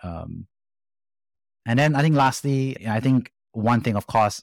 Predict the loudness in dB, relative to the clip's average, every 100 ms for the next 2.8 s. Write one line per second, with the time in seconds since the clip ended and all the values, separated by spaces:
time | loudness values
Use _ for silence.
0 | _ -12 -8 -8 -4 -6 -8 -14 -6 -6
1 | -2 -2 -2 -2 -4 -4 -6 -8 -8 -4
2 | -2 0 -2 -4 -6 -6 -6